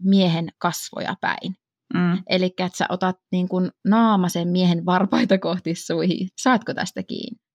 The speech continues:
Speaker 2: Saan, eli silloin se, että se käyristyy just sinne niin kuin sun rintaa kohti.
Speaker 1: Joo, just näin. Ja niin kuin nenää kohti kiveksiä.
Speaker 2: Mm.
Speaker 1: <laughs> Niin siinä se vaan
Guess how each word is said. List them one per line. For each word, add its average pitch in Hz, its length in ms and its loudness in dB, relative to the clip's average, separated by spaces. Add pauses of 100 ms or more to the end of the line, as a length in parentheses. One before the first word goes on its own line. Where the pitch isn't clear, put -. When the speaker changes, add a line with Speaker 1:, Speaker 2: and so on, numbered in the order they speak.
(100)
Speaker 2:
Saan, 170 340 0
eli 160 220 2
silloin 165 300 0
se, 175 180 0
että 170 140 -4
se 180 80 0
käyristyy 170 760 0
just 156 280 0
sinne 170 300 -2
niin 175 220 -2
kuin 180 120 -4
sun 170 320 -4
rintaa 175 480 -2
kohti. 180 480 -10 (360)
Speaker 1:
Joo, 170 480 2 (240)
just 190 240 -2
näin. - 280 -4 (100)
Ja 165 100 -2
niin 175 200 -4
kuin 165 240 -6 (420)
nenää 180 340 4
kohti 175 360 -10
kiveksiä. - 500 -8 (360)
Speaker 2:
Mm. 180 240 6 (160)
Speaker 1:
<laughs> - 180 -4
Niin 220 160 4
siinä 233 300 4
se 233 200 0
vaan 196 340 2